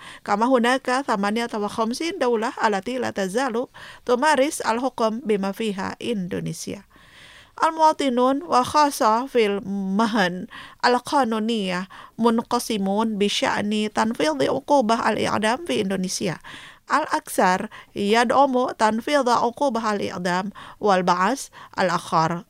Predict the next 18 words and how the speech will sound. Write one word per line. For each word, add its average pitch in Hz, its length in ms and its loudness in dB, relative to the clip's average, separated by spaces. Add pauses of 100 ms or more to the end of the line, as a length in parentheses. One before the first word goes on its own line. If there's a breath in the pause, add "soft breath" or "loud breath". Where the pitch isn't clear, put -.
(180)
ضدها. 175 760 0 (480 loud breath)
بشكل 220 500 -4
عام، 190 460 0 (160 loud breath)
فالناس 208 880 0 (300 loud breath)
الذين 233 480 -2 (500 loud breath)
يرفضون 240 680 0
عقوبة 247 640 -2
الإعدام 214 560 -2 (360 loud breath)
يجادلون 208 1120 2 (600)
بأن 190 440 0
عقوبة 208 540 -2
الإعدام 202 520 0
تتعارض 220 800 2 (300 loud breath)
مع 180 240 2
حقوق 247 420 0
الإنسان 170 720 -2
أو 156 180 -2
ham، 214 240 -2